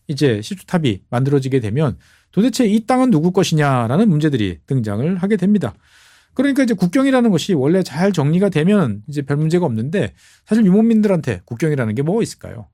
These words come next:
그냥 그때그때마다 움직여 다니는 그런 땅들이죠. 그런데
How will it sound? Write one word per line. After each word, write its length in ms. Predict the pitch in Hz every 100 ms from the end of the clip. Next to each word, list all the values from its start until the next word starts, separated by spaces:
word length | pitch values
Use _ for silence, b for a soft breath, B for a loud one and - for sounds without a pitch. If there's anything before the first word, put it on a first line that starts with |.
| -
그냥 340 | 156 175 156
그때그때마다 680 | - 190 170 165 143 123 101
움직여 300 | 123 131 139
다니는 420 | 123 104 110 101 78
그런 240 | - 147 170
땅들이죠. 600 | 202 202 190 104 92 - _
그런데 440 | 214 240 240 220